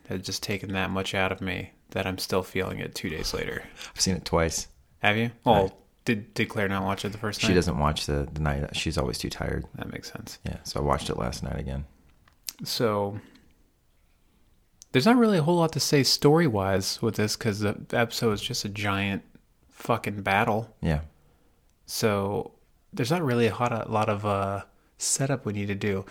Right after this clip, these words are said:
Speaker 1: There was a big fight, and some people died, and then it ended.
Speaker 2: And then, yeah.
Speaker 1: That's, that's the gist.
Speaker 2: Yeah.
Speaker 1: <laughs>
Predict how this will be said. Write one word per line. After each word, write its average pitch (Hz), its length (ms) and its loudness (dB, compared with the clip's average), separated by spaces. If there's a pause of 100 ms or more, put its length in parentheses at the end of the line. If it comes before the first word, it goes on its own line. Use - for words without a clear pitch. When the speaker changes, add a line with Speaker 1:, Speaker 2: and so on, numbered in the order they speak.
(260)
Speaker 1:
There 143 120 8
was 135 100 8
a 131 40 6
big 165 280 6
fight, 131 440 6 (1000)
and 107 480 0
some 110 140 -4
people 147 300 2
died, 101 420 4 (1040)
and 95 720 -2 (800)
then 101 240 2
it 92 80 0
ended. 101 400 0 (340)
Speaker 2:
And 95 160 0
then, 87 220 2
yeah. 92 240 0 (1040)
Speaker 1:
That's, - 380 0 (1040)
that's - 260 -2
the 123 100 0
gist. 156 540 2 (160)
Speaker 2:
Yeah. 78 140 0
Speaker 1:
<laughs> 76 100 -6